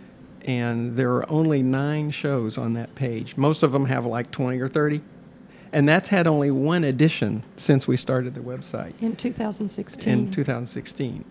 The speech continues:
Speaker 1: Angels in America, which we've seen several times, i-, is one of those life-changing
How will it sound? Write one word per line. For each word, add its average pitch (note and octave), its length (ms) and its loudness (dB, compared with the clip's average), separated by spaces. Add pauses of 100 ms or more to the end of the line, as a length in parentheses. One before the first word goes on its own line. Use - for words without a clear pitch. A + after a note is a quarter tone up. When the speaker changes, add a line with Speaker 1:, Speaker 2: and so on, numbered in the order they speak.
(120)
Speaker 1:
Angels D3 300 4
in C#3+ 100 4
America, B2+ 680 -2 (100)
which C#3 220 -2
we've C3+ 180 0
seen A2+ 320 0
several A#2+ 440 2
times, - 480 -8 (720)
i-, C#3+ 40 -2
is A#2+ 440 -4
one C3+ 240 4
of A#2 140 -2
those A2+ 420 -8
life-changing A2+ 800 -4